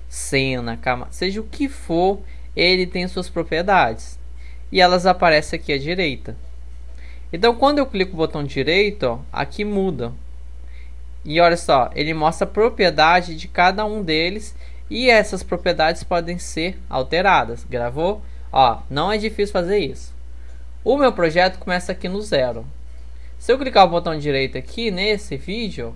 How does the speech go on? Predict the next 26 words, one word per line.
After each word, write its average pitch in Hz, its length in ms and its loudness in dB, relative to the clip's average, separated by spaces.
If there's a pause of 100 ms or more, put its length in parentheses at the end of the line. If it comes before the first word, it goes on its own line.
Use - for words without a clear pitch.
(160)
ó, 139 160 2
vou 131 100 0
colocar 151 300 -4
ele 151 100 -2
mais 160 160 -6
pra 151 140 -6
frente - 320 -8
de 151 100 -8
propósito. 143 580 -6 (880)
Ele 233 280 6
vai 190 140 6
mostrar 185 680 2
que - 80 -4
ele 170 100 -2
começa 165 440 -4
no 170 100 -6
quadro 165 400 2
quatrocentos 202 1160 -2
e 202 40 0
oitenta 190 340 -4
e 220 40 -2
sete, 156 500 -2
que - 80 -6
é 147 60 -2
esse 151 180 -8
daqui. 160 420 -6